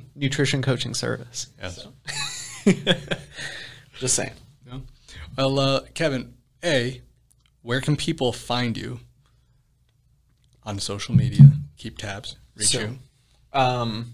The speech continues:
Speaker 1: Instagram, Twitter, at Athlete Factors.
Speaker 2: Two words.
Speaker 1: Uh,
Speaker 2: Or is it one word?
Speaker 1: It's all smushed together on
Speaker 2: Okay.
Speaker 1: online, but, um, or you can go to athlete factors dot com,
Speaker 2: Okay.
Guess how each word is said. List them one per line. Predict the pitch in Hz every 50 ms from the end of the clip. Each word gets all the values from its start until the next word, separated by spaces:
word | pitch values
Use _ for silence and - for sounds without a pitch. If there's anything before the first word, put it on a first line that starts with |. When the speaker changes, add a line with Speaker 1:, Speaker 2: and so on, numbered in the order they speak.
| - -
Speaker 1:
Instagram, | 147 151 143 - 151 - 160 160 156 151 151 143 143 - -
Twitter, | - - 147 139 139 139 139 139 135 135 135 - - - _ _ _ _ _ _ _ _ _ _ _ _ _ _ _ _ _ _ _ _ _ _ _ _ -
at | 123 123 120 120 - - - - - _
Athlete | 123 123 120 - - 135 127 - -
Factors. | - - - 131 - - 123 127 143 - - - - - - - - _ _ _
Speaker 2:
Two | - 135 127
words. | 117 113 104 104 104 - - - - _ _ _ _ - - - - - -
Speaker 1:
Uh, | 135 127 123 123 120 120 113 113 113
Speaker 2:
Or | 123
is | 127 120
it | 127 107
one | 107 104 101
word? | 95 95 98 - - - - -
Speaker 1:
It's | - 139 143 143
all | 135 143 139 135 135 127 123 120 131 - -
smushed | - - 160 151 139 - -
together | 139 135 123 123 120 120 117
on | 117 113 113 113 113 120 120 - -
Speaker 2:
Okay. | 135 127 113 117 113 - -
Speaker 1:
online, | 117 117 113 110 101 95 92 123
but, | 120 - 123 120 117
um, | 120 117 113 110 110 110 135 - - - -
or | 135 131
you | 127 120
can | 127
go | 117
to | 107 -
athlete | - 127 127 - - - -
factors | - 131 120 117 - 127 123 -
dot | - 117 - 117
com, | - 160 160 165 160 160 156 - - - - - - - -
Speaker 2:
Okay. | 107 98